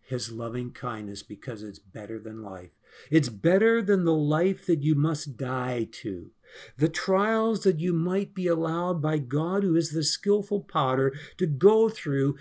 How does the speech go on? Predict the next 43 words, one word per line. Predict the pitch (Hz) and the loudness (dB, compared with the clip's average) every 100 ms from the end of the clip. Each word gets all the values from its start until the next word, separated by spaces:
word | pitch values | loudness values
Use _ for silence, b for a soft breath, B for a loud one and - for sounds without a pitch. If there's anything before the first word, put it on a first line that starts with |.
| B | B
in | 156 175 | -2 0
order | 185 214 226 | 2 2 2
to | 196 | 2
bring | 165 156 190 214 | 2 2 2 0
you | 208 | -2
to | 202 | 0
that | 190 180 156 | 0 0 -2
place | - 160 156 - | -2 0 0 0
where | 156 | 0
you | 151 151 139 | 2 2 0
learn | 131 180 214 214 202 135 117 120 B | 2 4 4 4 4 4 0 -6 B
the | 156 147 | 2 4
ways | 135 202 240 196 | 4 2 0 -2
of | 208 147 | -4 -2
God | 151 127 127 135 | -2 0 -2 -4
so | - 160 | -2 0
that | 156 | 0
you | 151 | 0
trust | 151 - 202 214 - - | -4 -4 -4 -4 -6 -4
in | 170 | -4
him | 139 135 143 B B | -4 -4 -6 B B
and | 175 175 151 | 0 4 6
know | 170 214 220 | 6 6 6
the | 185 170 | 4 2
exceeding | 151 - 208 190 160 | -2 -4 -2 -2 -2
greatness | 120 185 220 226 185 185 | 2 2 2 0 -2 -2
of | 175 | -2
his | 175 151 | -4 -6
power | - 180 170 165 | -8 -2 2 2
to | 156 | 2
thus, | 143 143 180 - b b 127 | -2 0 -2 -4 b b 2
those | 160 202 202 | 4 4 2
who | 202 | -2
believe, | 165 185 143 135 131 B | 0 0 0 -2 -6 B
even | - 202 202 | 0 0 2
the | 190 | 0
power | 151 - 170 175 | -4 -4 2 2
that | 170 139 | 2 0
raised | 143 131 - | -2 -2 -6
Christ | - 175 185 | -2 0 0
from | - 175 | -2 -2
the | 170 | -2
dead. | 143 170 104 | -2 -2 -4